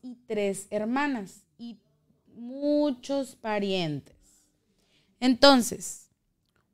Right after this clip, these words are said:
por lo tanto, vamos viendo, vamos viendo. Entonces, dice que su familia es solo por su mamá. Su mamá es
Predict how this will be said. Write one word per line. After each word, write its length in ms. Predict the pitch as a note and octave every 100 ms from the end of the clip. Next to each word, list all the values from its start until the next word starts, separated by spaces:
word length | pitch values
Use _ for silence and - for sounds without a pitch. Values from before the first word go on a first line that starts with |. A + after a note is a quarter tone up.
| _
por 180 | - C4
lo 160 | C#4+ C#4+
tanto, 400 | C#4+ A3 E3 - C#3+ _ _ _ _ _ _ _ _ _ _
vamos 320 | - C4+ D#4 C#4
viendo, 400 | C#4 G3+ D#3 - _ _ _ _
vamos 380 | A#3 B3 C4+ B3+
viendo. 360 | B3 E3+ D3 _
Entonces, 800 | A3 C4 B3+ C#4 B3+ G3+ F#3 F3 F#3
dice 360 | C4+ D4 F#4
que 140 | - F#4
su 180 | F#4
familia 680 | E4 A#3 G3 B3+ D#4 A#3+ G3
es 280 | F#3+ G3 G3+
solo 440 | - - A#3 A#3+ A#3 -
por 400 | C4+ C#4+ D#4 D#4 _ _ _
su 260 | - - B3+
mamá. 540 | G#3+ G3+ G#3 G3+ E3
Su 180 | D#3 G#3
mamá 500 | G#3 G3+ G#3+ B3 C#4
es 240 | C#4+ -